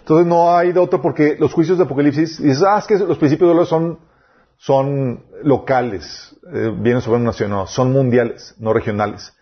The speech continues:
Apocalipsis tres once dice que, "Por cuanto has guardado la palabra de mi paciencia, yo también te guardaré de la hora de prueba que ha de venir sobre el mundo entero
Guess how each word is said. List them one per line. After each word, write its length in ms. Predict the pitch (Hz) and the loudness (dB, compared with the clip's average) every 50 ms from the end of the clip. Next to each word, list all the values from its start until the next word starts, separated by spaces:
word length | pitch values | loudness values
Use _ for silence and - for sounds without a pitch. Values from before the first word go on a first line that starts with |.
| _ _ _ _ - | _ _ _ _ -12
Apocalipsis 420 | - 104 117 104 123 123 123 117 - | -6 -6 -2 0 2 0 0 0 0
tres 180 | - 123 117 | 0 0 0
once 160 | 127 120 104 120 | 0 0 0 2
dice 280 | 120 117 110 - 123 | 0 0 0 -2 -2
que, 340 | - 127 117 101 - - _ _ _ _ - | -2 -2 -2 -2 -4 -12 _ _ _ _ -14
"Por 120 | 120 101 | -8 -4
cuanto 260 | 120 123 113 123 131 | -4 -2 0 0 -2
has 60 | 131 | 0
guardado 280 | 131 135 143 135 135 139 | 0 0 0 2 2 0
la 60 | - | 0
palabra 320 | - 117 113 113 113 123 123 | -2 0 0 0 0 0 -2
de 60 | 120 | -4
mi 100 | 113 104 | -6 -8
paciencia, 460 | - 110 - - 123 120 120 - 123 | -8 -10 -10 -8 -8 -8 -6 -4 -4
yo 80 | 120 117 | -4 -2
también 400 | 120 113 113 117 120 123 120 - | -4 -4 -2 -2 -2 -2 -2 -2
te 80 | 127 | 0
guardaré 380 | 110 113 107 104 101 98 107 107 | 0 0 0 0 0 0 0 0
de 100 | 107 110 | 2 2
la 80 | 101 | 2
hora 140 | 104 110 113 | 2 2 2
de 60 | 110 | 0
prueba 320 | 107 - 107 107 113 107 - | 0 0 0 0 0 0 -2
que 120 | - 113 | -2 -2
ha 80 | 107 104 | 0 0
de 80 | 110 | 0
venir 280 | 107 107 107 110 113 110 | -2 -4 -4 -4 -6 -6
sobre 600 | - - - 120 117 117 107 117 120 120 113 - - _ _ _ _ _ _ _ _ _ _ - | -6 -2 0 2 2 2 2 0 -2 -2 -4 -8 -18 _ _ _ _ _ _ _ _ _ _ -8
el 220 | 113 101 95 95 | -6 -6 -6 -6
mundo 800 | 98 104 107 110 117 123 123 123 123 123 117 131 127 123 127 127 127 127 | -6 -4 -2 0 0 2 2 0 0 0 2 2 2 2 -2 -4 -6 -4
entero 1040 | 131 117 117 110 101 _ - - 123 117 117 120 113 120 117 113 107 95 82 - | -4 -4 -4 -4 -8 _ -4 -2 0 0 2 0 2 2 2 2 2 0 -4 -10